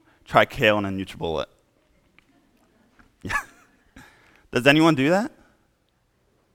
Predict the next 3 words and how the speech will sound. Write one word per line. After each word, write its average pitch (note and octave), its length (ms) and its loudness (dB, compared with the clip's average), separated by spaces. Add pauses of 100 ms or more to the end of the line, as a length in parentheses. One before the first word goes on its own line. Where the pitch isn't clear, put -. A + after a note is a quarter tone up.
(800)
No? D#3 440 -8 (100)
No? D3 300 -14 (240)
Aw. G2+ 440 -8